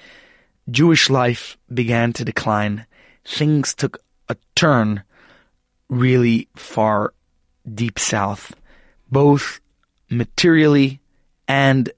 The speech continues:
spiritually. So, if you think about some of the great personalities who lived during that time, whether it was the Shach and the Taz and the, the, the author of the Ramah, the author, the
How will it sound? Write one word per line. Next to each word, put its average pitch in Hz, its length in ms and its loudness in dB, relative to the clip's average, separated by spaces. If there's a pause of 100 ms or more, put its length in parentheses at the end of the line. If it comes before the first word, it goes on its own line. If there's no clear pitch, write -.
spiritually. - 840 -4 (2250)
So, 196 500 4 (240)
if 135 100 -2
you 160 80 4
think 220 200 2
about 143 180 0
some 165 140 0
of 143 40 2
the 127 60 0
great 131 340 0
personalities 127 640 2
who 117 80 0
lived 135 300 2
during 123 200 2
that 104 120 -8
time, 98 240 -8
whether 107 160 -4
it 117 40 -2
was 120 200 -4
the 110 260 -2 (680)
Shach - 500 0
and 135 100 -4
the 139 80 -4
Taz 127 540 0
and 135 300 -4 (240)
the, 143 420 0
the, 135 160 -4
the 139 120 -2
author 156 720 2
of 135 500 0
the 135 140 2
Ramah, 139 420 2
the 123 100 2
author, 143 300 0
the 120 380 -2